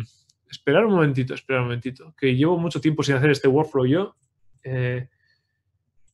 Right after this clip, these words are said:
fill, ah, no, no, no, no, no, quieto, quieto, quieto, ya está, ya está, ya, ya lo pillo, ahí. Le damos aquí, Create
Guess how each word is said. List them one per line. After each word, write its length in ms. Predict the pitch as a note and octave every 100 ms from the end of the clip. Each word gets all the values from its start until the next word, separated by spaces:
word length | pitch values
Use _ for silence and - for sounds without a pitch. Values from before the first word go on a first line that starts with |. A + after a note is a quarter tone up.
| _ _
fill, 400 | - D3 E3+ F#3
ah, 280 | F3+ G3+ G3+
no, 180 | F#3+ F#3
no, 160 | F3 E3
no, 140 | D#3+
no, 120 | D#3
no, 180 | D3 C3
quieto, 260 | D3 C#3+ A#2+
quieto, 160 | B2
quieto, 180 | A#2+ A2+
ya 120 | B2
está, 160 | C#3+ C3+
ya 60 | B2
está, 140 | B2
ya, 100 | C#3
ya 240 | C#3 D#3+
lo 100 | C#3+
pillo, 200 | C3 A#2 B2+
ahí. 240 | C#3+ A#2+ - - - -
Le 120 | - D#3+
damos 200 | B3+ G#3
aquí, 340 | G3+ D#3 -
Create 440 | D3+ D#3 C4 -